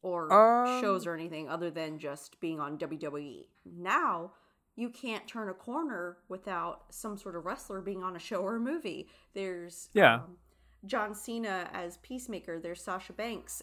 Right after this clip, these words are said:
Speaker 1: as, uh, she was in The Mandalorian. There's,
Speaker 2: Mm-hmm.
Speaker 1: you know,
Speaker 2: Dave
Speaker 1: there
Speaker 2: Batista, yeah.
Speaker 1: Da-, Dave Batista is, uh, d-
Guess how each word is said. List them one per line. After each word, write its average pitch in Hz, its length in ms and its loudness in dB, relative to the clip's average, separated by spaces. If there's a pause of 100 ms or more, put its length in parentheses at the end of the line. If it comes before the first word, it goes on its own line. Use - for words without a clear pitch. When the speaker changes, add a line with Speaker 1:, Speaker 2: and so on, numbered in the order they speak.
Speaker 1:
as, 170 680 -6
uh, 175 180 -6
she - 160 -8
was 208 140 -6
in 196 100 -8
The 202 60 -6
Mandalorian. 190 880 -6 (220)
There's, 131 600 -4
Speaker 2:
Mm-hmm. - 140 -16
Speaker 1:
you 202 80 -8
know, 160 300 -8 (1000)
Speaker 2:
Dave 127 200 10
Speaker 1:
there - 0 -
Speaker 2:
Batista, 104 680 2 (160)
yeah. 107 360 -4
Speaker 1:
Da-, 202 360 -2
Dave 208 180 -2
Batista 214 460 -8
is, 180 480 -2
uh, 170 160 -10
d- - 80 -14